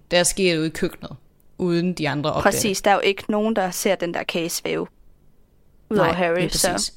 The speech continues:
Speaker 2: der er heller ikke nogen grund til at udføre den her svævebesværgelse.
Speaker 1: Nej, men
Speaker 2: Nej,
Speaker 1: det er
Speaker 2: sludder.
Speaker 1: sjovt, at de kan vide det. Altså, at ministeriet er i stand til så at vide, at der ikke er nogen mokler, der faktisk har set det.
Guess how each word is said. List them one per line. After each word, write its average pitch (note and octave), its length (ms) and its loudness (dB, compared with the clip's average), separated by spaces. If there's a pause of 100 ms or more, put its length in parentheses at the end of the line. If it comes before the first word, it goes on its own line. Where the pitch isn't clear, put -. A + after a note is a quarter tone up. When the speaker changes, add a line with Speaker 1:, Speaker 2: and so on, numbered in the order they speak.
(140)
Speaker 2:
der G#3 60 4
er G3+ 40 6
heller G3+ 120 4
ikke G3 100 -4
nogen G#3+ 80 -2
grund A#3 180 4
til - 120 0
at E3+ 60 0
udføre F3 260 0
den E3 120 -2
her E3 200 -2 (100)
svævebesværgelse. - 680 -8 (220)
Speaker 1:
Nej, - 180 -6
men - 60 -12 (240)
Speaker 2:
Nej, G3+ 100 8
Speaker 1:
det G3 100 6
er F#3+ 40 8
Speaker 2:
sludder. A3 160 8
Speaker 1:
sjovt, C4+ 140 8
at G3 120 -4
de F#3 60 -8
kan F#3+ 220 -2
vide C#4+ 320 8
det. D#3 260 4 (520)
Altså, F#3 180 2
at F#3 80 2
ministeriet G3 640 6
er - 40 6
i F#3 60 4
stand A3+ 260 2
til G3+ 100 -2
så G3+ 140 6
at F#3+ 120 2
vide, G#3 280 2
at - 100 -6
der E3 60 2
ikke E3+ 140 0
er G3+ 40 -2
nogen F#3+ 420 0 (260)
mokler, E3+ 320 0
der D3 220 -6
faktisk D#3+ 200 2
har D#3 60 -6
set - 280 -2
det. C#3 80 -10